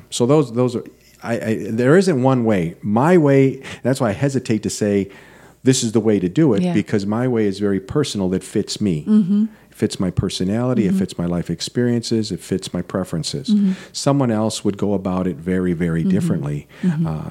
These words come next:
Speaker 1: so even, you know, but you know, when
Speaker 2: Mm-hmm.
Speaker 1: you read something and it resonates,
Speaker 2: Mm-hmm.
Speaker 1: or you talk to somebody and it resonates, you know.
Speaker 2: Mm-hmm.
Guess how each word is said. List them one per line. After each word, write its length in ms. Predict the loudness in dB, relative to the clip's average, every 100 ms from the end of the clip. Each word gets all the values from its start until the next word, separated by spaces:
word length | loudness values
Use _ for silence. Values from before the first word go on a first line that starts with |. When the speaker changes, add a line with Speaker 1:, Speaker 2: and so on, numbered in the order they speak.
| -10
Speaker 1:
so 260 | -2 0 0
even, 380 | -2 -4 -4 -8 _ _
you 100 | -2
know, 180 | -2 -2 -6 _ -6
but 180 | -2 2
you 80 |
know, 440 | 4 4 0 -2 -8 -2
when 120 | 0
Speaker 2:
Mm-hmm. 140 | 4
Speaker 1:
you 140 | 4 4
read 360 | 4 4 2
something 540 | -2 -4 -4 -4 -6 -8 _ _ _ _ _
and 100 | -2
it 100 | 0
resonates, 680 | 0 0 0 -2 -4 -8 -6
Speaker 2:
Mm-hmm. 240 | 0 0 0 -4 -6
Speaker 1:
or 100 | 0
you 120 | 2
talk 320 | 2 0 -4 -4
to 80 | -6
somebody 540 | -4 -4 -4 -6 -10 _ -6
and 100 | -2
it 140 | 0
resonates, 760 | 0 0 0 -2 -6 -8 -14 -16 _ _ _ _ -2
you 120 | 0
know. 320 | 2 -2 -4 0
Speaker 2:
Mm-hmm. 280 | 2 2